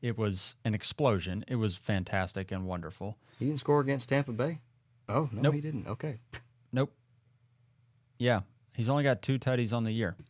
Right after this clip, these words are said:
Speaker 1: but he was the
Speaker 2: Wow.
Speaker 1: wide receiver two that week, so that's nice. He's just, you know,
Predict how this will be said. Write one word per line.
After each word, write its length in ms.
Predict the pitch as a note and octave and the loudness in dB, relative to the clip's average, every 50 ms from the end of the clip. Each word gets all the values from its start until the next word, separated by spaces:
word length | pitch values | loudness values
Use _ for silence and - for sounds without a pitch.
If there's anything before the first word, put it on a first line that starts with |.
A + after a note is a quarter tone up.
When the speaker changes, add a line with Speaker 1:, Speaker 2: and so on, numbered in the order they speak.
| _ _ _ _ _ _ | _ _ _ _ _ _
Speaker 1:
but 80 | - A#2 | 4 6
he 60 | C3+ | 6
was 80 | C#3 B2+ | 6 6
the 80 | - D3 | 6 6
Speaker 2:
Wow. 40 | D3 | 6
Speaker 1:
wide 80 | D3 D3 | 6 6
receiver 360 | C#3 - E3 D#3 C#3+ C3+ A#2+ - _ | 6 4 4 6 6 4 2 0 _
two 400 | - - E3+ F3+ C#3+ G2+ D2 B1 - - _ _ _ - | 2 4 6 6 6 4 2 -2 -8 -12 _ _ _ -6
that 260 | - G#2+ F2+ - - | -2 -2 -2 -2 -4
week, 300 | C#2 D2+ F2 A2+ A#2 - | -6 -6 -6 -6 -6 -6
so 160 | - - B2+ | -2 0 2
that's 280 | A#2+ C3 C3+ - - - | 4 4 4 2 0 -4
nice. 340 | F#2 D2+ C2+ - - - - - - - - - - - | -6 -6 -6 -8 -8 -10 -10 -14 -20 -20 -20 -20 -18 6
He's 180 | - E3+ G3+ G3 | 8 8 8 8
just, 340 | - C4 C4+ B3 - - - _ _ _ | 6 6 6 6 6 4 0 _ _ _
you 120 | - E3 | -2 0
know, 180 | E3 E3+ E3 C#3+ | 2 2 0 0